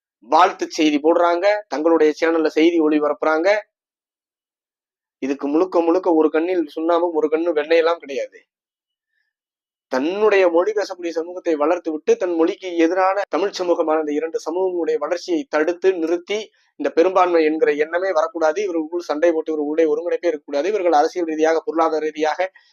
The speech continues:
அரசு பணிகளில் வந்துவிடக் கூடாது, இவர்களை ஒரு எல்லையிலேயே வச்சுக்கணுங்கிற அந்த குரூர எண்ணத்தை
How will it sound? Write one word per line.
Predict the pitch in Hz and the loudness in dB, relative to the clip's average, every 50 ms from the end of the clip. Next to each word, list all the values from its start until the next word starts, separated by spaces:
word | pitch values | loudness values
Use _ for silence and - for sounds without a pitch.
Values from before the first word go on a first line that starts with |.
| _ _ | _ _
அரசு | - - 156 180 180 196 175 | 0 2 2 2 2 -2 -2
பணிகளில் | 160 160 170 165 160 160 151 147 | -2 0 2 4 4 2 2 0
வந்துவிடக் | 151 165 180 175 165 156 - - | -2 -2 -2 0 0 0 -2 -2
கூடாது, | 196 214 214 196 180 175 180 226 262 262 _ _ _ _ _ _ _ _ _ _ _ - | -4 2 4 6 6 6 4 2 0 0 _ _ _ _ _ _ _ _ _ _ _ 0
இவர்களை | 151 156 175 175 170 165 160 | 2 4 6 8 8 8 6
ஒரு | 156 156 156 | 6 4 2
எல்லையிலேயே | 156 160 180 196 208 202 196 190 196 208 226 233 | 2 2 4 6 4 4 4 4 4 6 6 6
வச்சுக்கணுங்கிற | 220 214 - - 220 202 202 202 196 190 185 | 6 4 -4 -6 -6 -4 -4 -4 -2 0 0
அந்த | 165 156 165 180 208 - 196 - _ _ | 0 0 0 -4 -6 -6 -6 -6 _ _
குரூர | - - 220 240 262 269 269 254 240 202 185 | -10 -2 2 4 4 6 6 6 6 6 4
எண்ணத்தை | 175 190 214 233 226 - - - 294 302 269 - | 2 2 2 0 -2 -2 0 0 0 0 0 -6